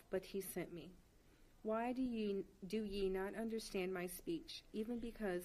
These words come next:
ye cannot hear my word? Ye are of your father, the devil, and the lust of your father ye will do. He was a murderer from the beginning, and abode not in the truth, because there is no truth in him.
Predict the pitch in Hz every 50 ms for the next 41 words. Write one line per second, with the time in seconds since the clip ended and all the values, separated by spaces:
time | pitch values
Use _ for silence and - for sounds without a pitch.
0 | 180 - 202 196 - 214 202 196 202 202 202 202 - - - - 202 196 196 190
1 | 180 175 175 175 165 156 - - - - - - - - - - - - - -
2 | - - - - - 214 226 240 247 269 294 294 - - 214 208 170 185 190 185
3 | 190 196 214 214 226 247 233 - - 196 185 175 170 175 175 180 185 - - -
4 | 190 190 - 185 180 175 165 160 151 - 214 - - - - 208 196 196 190 190
5 | 185 190 196 202 220 220 - - - 226 208 - 208 214 214 226 220 - 208 196
6 | 190 190 196 190 185 185 180 185 196 190 190 180 185 180 175 175 175 175 170 170
7 | 170 - - - - - - - - - - - - - - - 254 254 233 240
8 | 214 233 214 202 196 208 214 214 196 185 180 175 175 180 180 - - 185 185 185
9 | 185 185 190 185 190 180 170 165 170 170 175 - 190 185 180 180 180 180 185 190
10 | 190 196 190 196 190 190 196 214 214 - - 220 226 226 226 240 240 - - -
11 | 180 180 - - - 196 196 - 202 185 180 - 190 190 185 185 180 - 190 196
12 | 196 208 208 - - - 214 196 196 - - 185 180 180 175 165 175